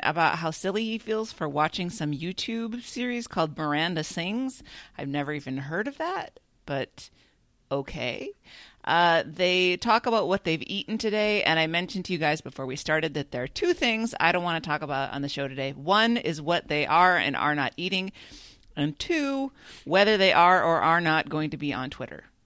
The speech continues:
As far as the Twitter goes, as my mother always elegantly says, either shit or get off the pod.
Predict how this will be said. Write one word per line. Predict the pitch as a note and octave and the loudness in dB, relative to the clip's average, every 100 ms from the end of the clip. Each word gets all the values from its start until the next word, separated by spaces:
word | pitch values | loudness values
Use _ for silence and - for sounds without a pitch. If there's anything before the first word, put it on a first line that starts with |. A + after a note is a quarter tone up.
| _ | _
As | E3+ | -14
far | - F#3+ | 0 2
as | F#3 | 2
the | E3+ | -2
Twitter | - G3 G3+ | -6 -4 -2
goes, | G#3 G3 G3 G3 - - - | -2 0 0 -2 -10 -20 -6
as | - D#3 | -6 -4
my | D3 C#3 | -2 -2
mother | D#3 A3 A#3 G#3+ | 2 2 2 2
always | A#2+ F3+ F3+ | 2 2 0
elegantly | - D#3 D#3 - D3 | 0 0 -2 -4 -6
says, | - C3+ C3+ - | -4 -4 -4 -6
either | D3+ D3 | -6 -2
shit | - F3+ F3 - | 0 2 2 0
or | D#3 | -4
get | C#3+ | -4
off | C#3 D3 | -6 -6
the | C#3+ | -10
pod. | B2 A#2 - | -10 -10 -14